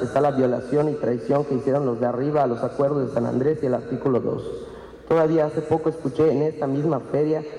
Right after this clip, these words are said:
una ponencia que ensalzaba la labor del Congreso Constituyente de mil ochocientos cincuenta y siete, que impulsó la ley Lerdo, la cual hizo legal el robo de tierras ejidales a los pueblos indígenas.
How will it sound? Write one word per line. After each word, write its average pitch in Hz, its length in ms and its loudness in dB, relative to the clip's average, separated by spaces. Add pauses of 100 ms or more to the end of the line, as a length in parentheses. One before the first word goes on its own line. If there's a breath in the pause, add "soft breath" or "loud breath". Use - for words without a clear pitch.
(100)
una 160 300 2
ponencia 147 520 0
que 143 80 -2
ensalzaba 135 580 0
la 147 100 0
labor 127 340 -2
del 139 160 -4
Congreso 135 500 -2
Constituyente 131 760 -2
de 123 80 0
mil 135 180 0
ochocientos 135 500 -2
cincuenta 113 420 0
y 117 140 -2
siete, 151 640 -2
que 147 60 2
impulsó 151 460 2
la 160 120 2
ley 147 300 0
Lerdo, 135 440 0 (360 loud breath)
la 127 160 0
cual 151 320 2
hizo 151 200 0
legal 135 500 2
el 123 120 -2
robo 143 280 2
de 117 60 -4
tierras 135 360 -2
ejidales 123 520 0
a 113 40 0
los 113 140 -2
pueblos 127 360 0
indígenas. - 500 -4